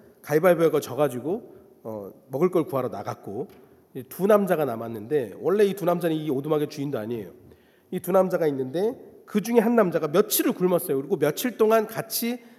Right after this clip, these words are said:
그 오두막에서 생활했던 주인공을 보고 주인공을 이렇게 가만히 쳐다보는데 이게 닭으로 보이는 거예요. 그래서 "잡아먹을까?" 이런 생각을 잠깐 하는 장면이 나옵니다. 사십 일을 굶었으면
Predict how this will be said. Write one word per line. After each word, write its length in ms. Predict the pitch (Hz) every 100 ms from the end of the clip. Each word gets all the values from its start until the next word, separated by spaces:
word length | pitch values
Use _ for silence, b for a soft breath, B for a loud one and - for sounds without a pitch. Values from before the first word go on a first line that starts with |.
| B
그 100 | 165
오두막에서 480 | 160 208 196 180 165
생활했던 680 | 190 214 202 - - 180 151
주인공을 520 | - 226 233 185 139
보고 480 | 104 107 104 - - b b b b b b _ _ _
주인공을 360 | - 214 247 240
이렇게 140 | 208 -
가만히 240 | 180 214
쳐다보는데 440 | 226 226 208 196
이게 160 | 190 175
닭으로 440 | - - 156 214
보이는 300 | 151 139 101
거예요. 200 | 90 87 - - _ b b b
그래서 200 | - 180
"잡아먹을까?" 680 | 180 - 151 165 143 143 240
이런 160 | 196 202
생각을 260 | 208 180
잠깐 280 | 170 151 175
하는 140 | 175 180
장면이 280 | 151 135
나옵니다. 400 | 110 85 78 - - _ - _ b b b b b b b
사십 580 | - - 147 180 254
일을 140 | 254 233
굶었으면 640 | 165 165 156 170 196 135